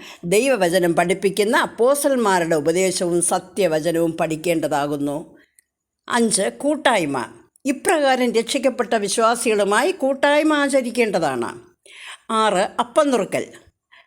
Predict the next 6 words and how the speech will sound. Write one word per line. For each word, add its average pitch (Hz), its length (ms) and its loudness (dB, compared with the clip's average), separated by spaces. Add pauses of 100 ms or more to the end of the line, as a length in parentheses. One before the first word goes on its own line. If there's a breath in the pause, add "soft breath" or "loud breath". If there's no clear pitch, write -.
നമുക്ക് 208 380 0
വേണ്ടി 214 320 2
തകർക്കപ്പെട്ട 208 800 0
കർത്താവിൻ്റെ 202 680 0
പരമയാഗത്തിൻ്റെ 202 1080 0
ഓർമ്മയ്ക്കായി 202 680 0